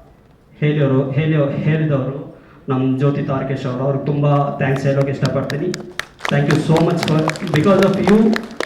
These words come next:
ಈ ಮೂವಿ ಇಷ್ಟವರೆಗೆ ಬಂದಿದೆ. Thank you so much. ಆ, and afterwards ಶೈಲಜಾ ಬಗ್ಗೆ ಹೇಳ್ಬೇಕು.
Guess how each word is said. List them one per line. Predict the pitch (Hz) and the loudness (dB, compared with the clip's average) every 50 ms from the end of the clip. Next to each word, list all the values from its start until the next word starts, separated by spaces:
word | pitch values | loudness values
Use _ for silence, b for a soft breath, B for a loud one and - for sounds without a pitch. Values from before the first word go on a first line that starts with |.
| - - - - - 160 | -10 -10 -10 -6 -4 0
ಈ | - | 2
ಮೂವಿ | 180 185 180 180 180 | 2 4 4 4 4
ಇಷ್ಟವರೆಗೆ | 170 - - 180 175 170 165 - | 2 2 2 2 0 0 0 2
ಬಂದಿದೆ. | 151 151 156 156 151 143 143 170 196 208 - - - - - | 2 2 4 4 4 4 4 4 2 2 0 -2 -6 -6 -4
Thank | 143 143 147 147 139 | -2 -2 0 0 0
you | - 147 | 0 0
so | 139 139 143 | 0 2 2
much. | 151 - - - - - - - - - - - _ _ _ _ - - - - - | 0 -2 -2 -6 -10 -14 -18 -20 -20 -20 -20 -20 _ _ _ _ -20 -20 -16 -8 -4
ಆ, | 143 135 135 139 139 139 139 143 - - - - | -2 0 2 2 2 2 2 0 -2 -4 -10 -8
and | 180 165 151 156 | -4 -2 -2 0
afterwards | 160 160 160 180 180 180 180 180 175 196 196 202 - - - - - - - - - | 0 0 0 2 2 4 4 4 4 2 2 0 -2 -6 -8 -12 -14 -20 -14 -6 -4
ಶೈಲಜಾ | 160 151 160 175 170 175 | -2 0 0 0 0 0
ಬಗ್ಗೆ | 180 190 165 165 | 0 0 0 0
ಹೇಳ್ಬೇಕು. | 165 160 151 147 143 143 165 180 202 208 208 - - | -2 -2 -2 -2 -4 -2 -2 -2 -2 -2 -4 -6 -12